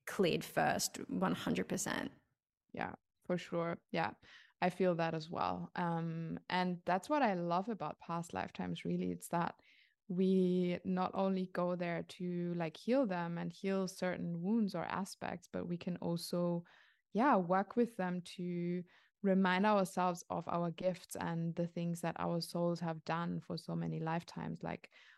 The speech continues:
Speaker 2: for us healing, for example, and just, like, going back and seeing, "Okay, I can bring this gift or this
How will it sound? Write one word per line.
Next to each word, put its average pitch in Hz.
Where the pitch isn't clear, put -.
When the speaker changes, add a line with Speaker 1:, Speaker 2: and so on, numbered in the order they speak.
Speaker 2:
for -
us -
healing, 175
for -
example, 185
and 165
just, 175
like, 170
going 175
back 170
and 165
seeing, 170
"Okay, 165
I -
can 185
bring 180
this 175
gift -
or 165
this 170